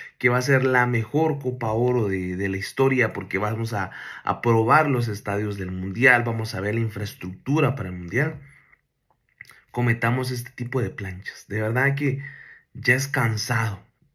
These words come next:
ver esta situación de concacaf. Ojalá que se logre hacer algo, que sea algún cambio, porque no se tiene ni la estructura,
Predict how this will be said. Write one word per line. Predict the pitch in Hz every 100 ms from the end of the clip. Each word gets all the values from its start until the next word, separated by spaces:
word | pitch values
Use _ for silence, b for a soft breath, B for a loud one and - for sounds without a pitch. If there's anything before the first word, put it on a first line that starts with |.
| -
ver | 87 101 104
esta | 107 104
situación | 104 98 - 92 98
de | 101
concacaf. | 98 92 - - 113 139 - B B B B B
Ojalá | 101 104 95 107 113
que | 117
se | 107
logre | 95 101 104
hacer | 98 101 98
algo, | 117 170 139 139 - - _ _ _ _ _ _ _ _ _ _
que | 101
sea | 101 113
algún | 113 107 117 104
cambio, | - 147 143 107 104 - - _ _ _ _ _ _ _ _ _ _ -
porque | 110 104 113 117 80 - _ _ _ _
no | - 117
se | 139 143
tiene | 139 131 113
ni | 104 95
la | 95
estructura, | - 101 101 - 269 285 311 -